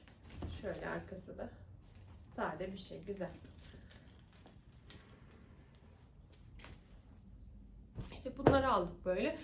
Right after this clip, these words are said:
Dediğim gibi şey, outletlerde şey var. Yani böyle beden sıkıntısı çok fazla var. Ya en büyük bedenler var ya da en küçük bedenler var.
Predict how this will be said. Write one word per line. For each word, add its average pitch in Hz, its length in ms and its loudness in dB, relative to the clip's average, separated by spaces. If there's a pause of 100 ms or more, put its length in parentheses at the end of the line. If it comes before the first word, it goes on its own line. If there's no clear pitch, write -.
(380)
Dediğim 311 380 10
gibi 214 240 8
şey, 262 220 10
outletlerde 262 800 10
şey 240 360 6
var. 151 340 2
Yani 196 260 6
böyle 208 220 8
beden 226 300 10
sıkıntısı - 540 -6
çok 208 240 2
fazla 165 360 0
var. 285 120 8
Ya 294 160 8 (100)
en 330 240 12
büyük 349 300 12
bedenler 320 560 12
var 320 180 10 (260)
ya 294 100 10
da 240 40 12
en 240 120 8
küçük - 280 -4
bedenler 165 560 4
var. - 220 -2